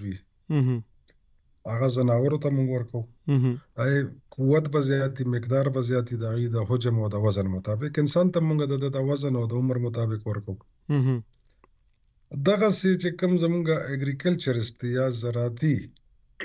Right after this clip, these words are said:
Speaker 1: ادویات دي،
Speaker 2: او.
Speaker 1: د هغې، اه، د وجې نه چې کوم زمونږ اوس اے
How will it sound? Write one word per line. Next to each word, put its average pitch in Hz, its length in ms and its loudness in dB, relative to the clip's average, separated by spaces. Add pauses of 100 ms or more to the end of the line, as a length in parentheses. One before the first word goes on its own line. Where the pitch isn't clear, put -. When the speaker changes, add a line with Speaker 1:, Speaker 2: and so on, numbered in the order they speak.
(460)
Speaker 1:
ادویات 110 520 0 (140)
دي، 95 80 -8 (360)
Speaker 2:
او. 123 220 2 (1300)
Speaker 1:
د 160 40 -2
هغې، 165 440 0 (100)
اه، 151 360 -4 (180)
د - 20 -4
وجې 156 360 2
نه 151 60 0
چې 143 200 -4
کوم 151 200 -2
زمونږ 143 300 0 (320)
اوس 127 240 -4
اے 131 180 2